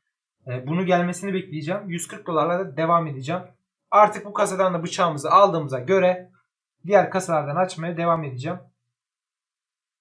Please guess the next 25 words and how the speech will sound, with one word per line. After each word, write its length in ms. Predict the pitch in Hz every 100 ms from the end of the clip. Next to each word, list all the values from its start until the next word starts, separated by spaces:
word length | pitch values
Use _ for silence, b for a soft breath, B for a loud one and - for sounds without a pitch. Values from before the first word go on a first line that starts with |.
| _ _ _ _ _ _ _ _ _ _ _ _ _ _ _ _ _ _ _ _ _ _ _ _
Şu 200 | - 165
Fun 140 | 202
and 200 | 226 214
Gun 200 | 190 220
kasası 420 | 214 185 165 - 190
nasıl 240 | 202 151
bir 40 |
şey 180 | - 117
ya 160 | 107 113
acaba? 360 | 127 117 - - -
Bir 60 | 151
tane 200 | 151 160
bıçak 340 | - 156 -
alır 120 | 180
mıyız 200 | 180 135 113 107
buradan? 200 | 98 95 - _ _ _ _ _ -
Bıçağı 320 | 139 180 190
siktir 340 | 190 190 -
ettim. 320 | 226 - - 220
Bir 80 | -
tane 140 | 214 208
turuncu 880 | 202 196 196 196 - - - 190
mor 120 | 196
alayım 200 | 180 180
yeter. 340 | 160 - 127